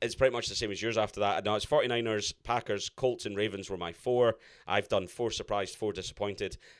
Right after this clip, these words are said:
The Bills, Vikings, Saints were the three teams that just missed out on the cut. I really sat and thought about these ones. Um,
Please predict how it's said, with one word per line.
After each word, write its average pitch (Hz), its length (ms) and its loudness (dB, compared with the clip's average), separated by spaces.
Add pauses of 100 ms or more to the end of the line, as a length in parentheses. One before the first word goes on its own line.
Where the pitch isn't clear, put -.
(100)
The 95 100 -6
Bills, 123 380 2
Vikings, 107 500 -2
Saints - 500 -4 (240)
were 98 80 -2
the 90 140 -6
three 104 200 -10
teams 95 460 -6
that 82 320 -8
just - 320 -4
missed 90 320 -6
out 87 160 -2
on 82 120 -12
the 78 120 -16
cut. 107 240 0
I 92 120 -2
really 87 260 -8
sat 87 300 -4
and 98 100 -14
thought 92 240 -2
about 87 180 -2
these 85 220 -10
ones. 82 260 -4 (380)
Um, 85 380 -6